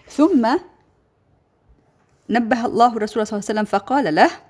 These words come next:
"قل إن هدى الله هو الهدى"، أي الدين الحق والدين الصحيح هو الإسلام الذي جاء مصحح لما قبله من الشرائع،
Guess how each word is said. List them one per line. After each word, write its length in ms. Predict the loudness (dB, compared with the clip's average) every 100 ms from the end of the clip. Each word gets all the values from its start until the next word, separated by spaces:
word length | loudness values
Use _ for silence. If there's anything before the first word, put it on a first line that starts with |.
| -20 -20 _
"قل 260 | 0 0 0 2
إن 320 | 4 4 -4
هدى 360 | -4 -4 -2
الله 400 | -2 -2 -2 -2 -6 -2
هو 160 | 2 2
الهدى"، 320 | 0 -6 -6 _ -6
أي 160 | -4 -2
الدين 420 | -6 -4 4 4 4
الحق 440 | -2 2 2 2 -16
والدين 340 | -16 -8 2 2
الصحيح 640 | 2 0 0 0 -2 -4 -14 -4
هو 40 | -2
الإسلام 420 | -2 -2 -2 -2 -8 _ -20 -20 -6 -2
الذي 320 | 0 -2 -2
جاء 300 | 0 0 0
مصحح 520 | 0 -2 -4 -4 0
لما 180 | 2 2
قبله 380 | 0 0 0 0
من 120 | -2
الشرائع، 600 | -4 0 2 2 0